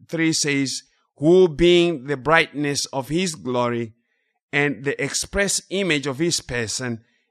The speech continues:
and upholding all things by the word of his power, when he had by himself purged our sins, sat down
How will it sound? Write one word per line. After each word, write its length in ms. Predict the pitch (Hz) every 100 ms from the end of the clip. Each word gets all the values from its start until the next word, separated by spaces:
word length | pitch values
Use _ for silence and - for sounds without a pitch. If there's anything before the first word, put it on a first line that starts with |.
| _
and 180 | 139 135
upholding 720 | - 151 - 147 147 135 127
all 300 | 123 160 180
things 400 | 180 170 143 139
by 140 | 123 127
the 80 | 131
word 160 | 196
of 100 | 143
his 180 | 139 120
power, 500 | - 113 107 107 104 - _ _ _ -
when 260 | 123 127
he 440 | 120 202 240 220 123
had 260 | 117 113
by 200 | 127 127
himself 640 | 185 220 - 131 107 107 _ _ _ _ _ _ _ -
purged 380 | 170 165 - -
our 180 | 127 123
sins, 560 | - 165 135 120 113 _ _ _ _ _
sat 380 | - - 147 135
down 460 | 135 135 127 113